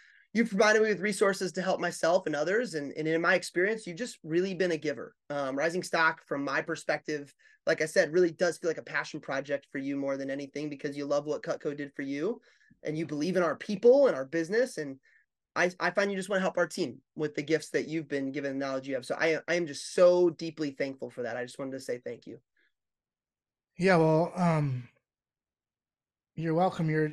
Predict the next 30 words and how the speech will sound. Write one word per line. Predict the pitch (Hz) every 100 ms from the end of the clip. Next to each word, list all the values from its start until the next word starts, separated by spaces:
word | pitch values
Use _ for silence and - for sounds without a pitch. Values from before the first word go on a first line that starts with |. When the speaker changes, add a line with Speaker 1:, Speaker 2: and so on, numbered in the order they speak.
| -
Speaker 2:
your | 151 165
words | 160 175 143
almost | 151 160 151 -
brought | 160 147
me | 147
to | 131
tears. | - 170 151 135 123
I, | 139 143 _ _ _ -
you |
know, | 147 139
um, | 151 143 135 127 120 - _ _ _ _ _ _ _ _ _ _
the | 165 165
idea | 151 147 170
that | 160 147
I | 147 143 151 _ _
have | 151 151 131
that | 160 -
type | 160 147
of | 143
impact, | 156 160 151 139 -
that | 143
I | 139 135 139 _ _ _ _ _
changed | - 165 151 135 147
your | 156
trajectory, | 151 - 135 151 147 - 131 127 131 _ _ _ _ _ _ _ _ _ _ -
that's | 170 180
a |
multi-generational | 160 165 170 156 143 151 147 151 147 - 127
change. | - 165 147 117 - - - _ _
Speaker 1:
Yeah. | -